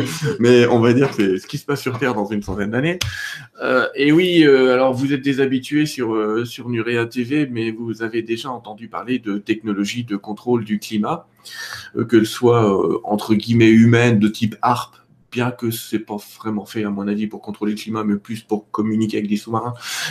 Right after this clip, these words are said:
mais c'est un autre sujet. Euh, néanmoins, nos amis, euh, extraterrestres, eux, évidemment, ont cette technologie de contrôle du climat,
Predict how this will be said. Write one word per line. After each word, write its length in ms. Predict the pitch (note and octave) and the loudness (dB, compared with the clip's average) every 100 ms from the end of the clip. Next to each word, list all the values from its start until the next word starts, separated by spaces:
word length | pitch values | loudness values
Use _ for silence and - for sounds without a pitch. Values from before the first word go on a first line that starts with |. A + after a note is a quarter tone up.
| - | 0
mais 140 | G#2+ | 2
c'est 320 | A2 - A2 A2 | 2 0 0 4
un 100 | A2 | 2
autre 120 | A2 | 2
sujet. 340 | D#3 F3 G3 - - - B2+ | 4 6 4 -2 -12 -12 -2
Euh, 960 | A#2 C3 C3 B2+ B2 A#2+ A#2 A#2 A2+ A2+ | 4 6 8 8 8 8 8 8 8 8
néanmoins, 460 | C3+ F3 D3+ F3+ G3 | 6 6 6 6 6
nos 240 | C#3+ C#3 | 6 6
amis, 260 | D3+ D#3+ C#3 | 4 6 6
euh, 160 | A#2+ | 4
extraterrestres, 640 | A#2 - A#2+ C#3 F3+ G3 - | 4 0 -2 0 0 -2 4
eux, 220 | F3+ F#3+ - | 4 4 2
évidemment, 680 | A3+ G#3 F3+ D3+ C3+ - _ _ - | 2 4 2 2 -2 -8 _ _ -4
ont 120 | F#3+ | -4
cette 260 | - F3 | 0 0
technologie 600 | D#3+ D3+ D3+ C#3 C3 E3 | 0 -2 -2 -2 -2 -2
de 140 | E3 C3+ | 0 -2
contrôle 400 | C#3 C3+ D3+ D3+ | -4 -6 -4 -2
du 140 | B2+ | -2
climat, 440 | - G#2+ G2+ C#3 | -4 -4 -4 -8